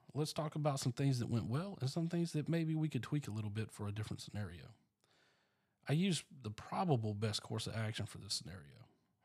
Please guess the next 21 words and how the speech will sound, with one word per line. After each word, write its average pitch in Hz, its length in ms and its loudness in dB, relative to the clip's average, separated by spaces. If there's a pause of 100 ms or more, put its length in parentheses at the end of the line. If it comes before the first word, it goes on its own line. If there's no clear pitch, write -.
(360)
First, 170 360 0
I 107 100 0
immediately 123 440 4
treated 123 320 0
the 139 60 -4
injuries 110 420 -2
and 104 140 0
prepared 131 460 2
him 117 200 4 (420)
for 110 140 -2
a 107 40 0
rescue. 104 340 -6 (840)
Then 147 340 4
I 117 120 2
initiated 123 520 2
the 110 80 -2
plan 123 320 2
to 120 160 -2
effect 117 420 -6 (200)
the 107 80 -4
rescue. 104 420 -6